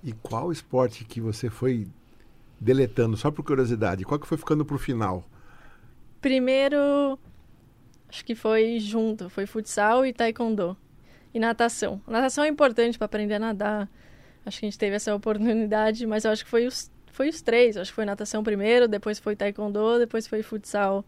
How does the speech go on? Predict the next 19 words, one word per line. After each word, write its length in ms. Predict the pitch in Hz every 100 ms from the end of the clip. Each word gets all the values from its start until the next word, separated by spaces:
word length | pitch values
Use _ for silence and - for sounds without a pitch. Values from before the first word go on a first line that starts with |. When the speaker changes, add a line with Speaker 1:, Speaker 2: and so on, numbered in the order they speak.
| - - - -
Speaker 2:
ficando 440 | - 214 208 202
tudo 180 | 196 214
pra 160 | 208 208
trás. 460 | - 190 190 - - - - - - _ - - - - - -
Speaker 1:
Mas 260 | 104 107 123
eu 60 |
acho 120 | 131 -
que 100 | 113
tudo 220 | 147 139
isso 160 | 139
ajudou 280 | 131 110 127
muito, 420 | 147 143 139 110 98
né, 300 | 117 123 -
a 100 | 101
dar 260 | 101 104 110
essa 460 | 104 101 101 101
inteligência 680 | 101 113 107 90 113 107 -
motora, 580 | 98 107 - 113 92 85
né? 160 | 98